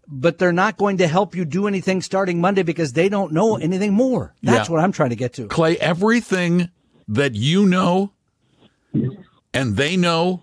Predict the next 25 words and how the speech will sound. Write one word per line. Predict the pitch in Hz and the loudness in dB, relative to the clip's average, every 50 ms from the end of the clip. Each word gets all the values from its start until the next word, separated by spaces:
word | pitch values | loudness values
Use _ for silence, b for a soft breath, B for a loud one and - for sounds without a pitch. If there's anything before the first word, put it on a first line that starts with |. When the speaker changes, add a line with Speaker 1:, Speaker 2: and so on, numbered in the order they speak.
| - _ _ _ _ _ - - - - - | -14 _ _ _ _ _ -20 -20 -20 -8 -4
Speaker 2:
everybody | 143 151 151 - 170 175 147 123 165 156 151 147 147 | -4 -4 0 2 2 2 2 2 0 2 2 2 2
else | 143 143 143 123 - - | 2 2 0 -2 0 2
knows. | 135 127 98 73 62 57 - - - - _ b b b b b b b b b b b b | 2 2 2 0 -2 -6 -10 -14 -16 -16 _ b b b b b b b b b b b b
The | 110 127 147 151 | -2 -2 0 0
only | 160 185 226 254 262 262 262 247 | 2 2 4 4 4 4 4 2
thing | 208 - - 233 220 214 202 190 | 0 -2 -4 -2 0 2 2 2
that | 156 156 123 | 2 2 2
moves | 123 127 139 156 185 214 220 170 143 | 2 2 2 4 2 0 0 -2 -2
the | - 165 | -2 -2
market | 151 139 139 151 165 - - 156 127 | 0 0 0 0 0 -2 -2 -4 -2
in | 131 139 | 0 0
a | 139 123 | 0 0
surprising | - - 131 110 - - - - - 147 170 202 240 254 262 208 170 165 156 127 117 110 | 0 -2 -2 -4 -6 -8 -16 -4 -2 -2 0 2 2 0 0 0 0 -2 0 0 0 0
direction | - 127 107 104 123 147 - - - 139 123 110 | 2 2 2 2 0 -2 -2 -2 -2 0 2 2
in | 110 104 | 2 2
the | 95 87 | 0 0
future | - - 160 202 240 208 - 123 107 82 71 76 - B B B B B B B B B B | -2 -2 -2 -2 -2 -2 0 0 0 0 -2 -6 -10 B B B B B B B B B B
is | 127 135 143 117 113 | -4 -2 -2 0 0
a | 143 131 | 0 0
surprise, | - - - 160 156 - - 208 240 262 269 285 240 117 76 - - - _ _ - - - - - - _ _ _ _ _ _ _ - | 0 0 0 -2 -2 0 0 0 2 2 2 2 0 0 -4 -6 -10 -12 _ _ -12 -12 -12 -12 -18 -20 _ _ _ _ _ _ _ -8
something | - - 202 208 185 196 214 190 185 | -4 -2 -2 -2 0 0 0 2 2
that | 196 202 165 | 0 2 2
nobody | 180 180 196 226 233 247 247 220 247 233 233 240 226 | 4 4 4 4 2 2 2 2 2 2 2 2 0
saw | - - 226 226 233 240 240 | 0 2 2 2 2 2 0
coming, | 233 - 226 240 254 262 247 165 87 - | 0 0 0 0 2 0 0 -2 -2 -6